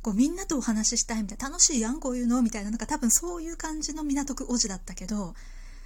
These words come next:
今回のはクズだぞと思って、なんかそこでもう、さ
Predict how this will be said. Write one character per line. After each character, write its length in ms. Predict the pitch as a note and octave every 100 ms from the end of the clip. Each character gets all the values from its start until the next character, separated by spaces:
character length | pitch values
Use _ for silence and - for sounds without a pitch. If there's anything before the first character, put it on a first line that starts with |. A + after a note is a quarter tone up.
| - - - - - -
今 400 | - F#4 G4+ D#4
回 300 | G#3+ G3+ F#3+
の 120 | F3+
は 140 | E3 -
ク 220 | - F4+
ズ 160 | G4 C#4
だ 160 | G#3
ぞ 280 | F#3 F3+ A#3+
と 100 | C4+
思 160 | F3+ F3+
っ 40 | - -
て、 360 | G#3+ A3+ F3+ - - - - - - - - - - - -
な 180 | A3+ E4 B4+ A4+
ん 20 |
か 100 | -
そ 160 | - A#3+
こ 120 | D#4+
で 80 | E4+
も 260 | F4 B3+
う、 260 | G3+ - -
さ 140 | -